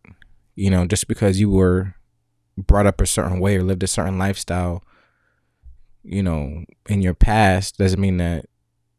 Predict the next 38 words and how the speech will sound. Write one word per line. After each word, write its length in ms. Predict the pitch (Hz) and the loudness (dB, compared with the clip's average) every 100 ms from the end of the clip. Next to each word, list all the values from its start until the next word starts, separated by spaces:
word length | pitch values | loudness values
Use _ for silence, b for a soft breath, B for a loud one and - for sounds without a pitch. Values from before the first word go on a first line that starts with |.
| _ _ 60 92 | _ _ -16 -2
who 100 | 117 | 2
you 100 | 107 | 4
were, 280 | 120 123 - - | 4 2 0 -2
basically, 320 | 147 - 139 | -2 0 -2
you 80 | 139 | 0
know, 140 | 123 | 2
who 160 | 131 127 | 2 4
you 100 | 117 | 4
were 240 | 120 113 | 4 2
in, 80 | 107 - - | 0 -8 -12
in 220 | 104 107 | -6 -4
your 140 | 98 | -4
past 420 | - 110 104 - | 0 0 0 -2
life 200 | 98 92 90 | -4 -4 -6
isn't 220 | 95 90 | -8 -6
who 160 | 101 104 | -4 -4
you 180 | 92 | -2
are 160 | 90 80 | -4 -4
now. 420 | 85 92 90 78 | -4 -2 -2 -4
And 120 | 80 | -10
I 40 | 82 | -12
think 220 | - 92 - _ _ _ _ _ _ _ - | -14 -16 -18 _ _ _ _ _ _ _ -16
some 180 | - | -8
people 220 | 110 110 98 | -4 0 2
haven't 260 | 107 92 | 2 0
made 220 | 95 104 | 0 0
that, 260 | 92 90 - | 0 -2 -2
you 140 | 101 | -4
know, 240 | 90 80 76 95 - _ _ _ _ | -4 -4 -8 -12 -18 _ _ _ _
that 180 | - 92 | -2 -2
connection 440 | - 104 104 - 98 | 0 -2 -2 -2 -4
yet 160 | 82 | -4
to 80 | - | -6
where, 160 | 87 87 | -4 -4
like, 180 | 87 - | -2 0
oh, 300 | 123 98 87 92 | 2 0 -2 -6
that 160 | 104 104 | -4 0
person 560 | 120 110 107 98 98 | 0 0 -4 -6 -8